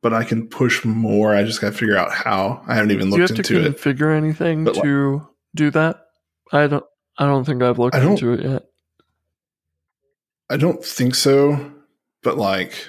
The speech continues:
Speaker 1: my iMac has several processors, and so, like, I, I have the parallel test gem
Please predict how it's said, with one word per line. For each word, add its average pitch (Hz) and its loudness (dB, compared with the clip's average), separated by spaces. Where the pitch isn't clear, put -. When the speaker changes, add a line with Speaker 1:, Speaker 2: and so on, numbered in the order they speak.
Speaker 1:
my 123 -4
iMac 95 -4
has 113 -4
several 110 2
processors, 120 -2
and 107 -4
so, 95 -2
like, 127 -4
I, 117 0
I 110 -2
have 123 2
the 123 2
parallel 113 2
test - -2
gem 107 0